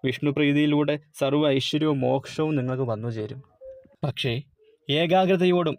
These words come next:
തികഞ്ഞ ഭക്തിയോടും കൂടി വ്രതം അനുഷ്ഠിച്ചാൽ മാത്രമേ പൂർണ്ണഫലം ലഭിക്കുകയുള്ളൂ. ഒരു വർഷത്തെ എല്ലാ ഏകാദശിയും അനുഷ്ഠിച്ചതിന് തുല്യമാണ് ഗുരുവായൂർ ഏകാദശി എടുക്കുന്നത്. അടുത്തതായി ഗുരുവായൂർ ഏകാദശി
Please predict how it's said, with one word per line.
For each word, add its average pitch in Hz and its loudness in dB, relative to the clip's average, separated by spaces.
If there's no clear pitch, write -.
തികഞ്ഞ 143 0
ഭക്തിയോടും 143 0
കൂടി 131 0
വ്രതം 120 0
അനുഷ്ഠിച്ചാൽ 117 -2
മാത്രമേ 113 -2
പൂർണ്ണഫലം 127 2
ലഭിക്കുകയുള്ളൂ. 110 -4
ഒരു 139 2
വർഷത്തെ 151 0
എല്ലാ 143 2
ഏകാദശിയും 151 0
അനുഷ്ഠിച്ചതിന് 131 -2
തുല്യമാണ് 120 -2
ഗുരുവായൂർ 120 0
ഏകാദശി 110 -2
എടുക്കുന്നത്. 107 -8
അടുത്തതായി 185 4
ഗുരുവായൂർ 170 4
ഏകാദശി 160 2